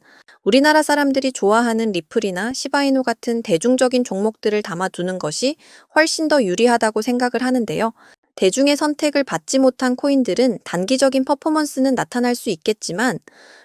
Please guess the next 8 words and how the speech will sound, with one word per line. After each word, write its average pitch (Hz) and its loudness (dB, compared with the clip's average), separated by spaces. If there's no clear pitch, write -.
롱런 233 4
하기에는 247 2
너무 175 -2
어렵기 190 0
때문에 196 -4
메이저 240 4
코인들 269 0
중에서 226 -2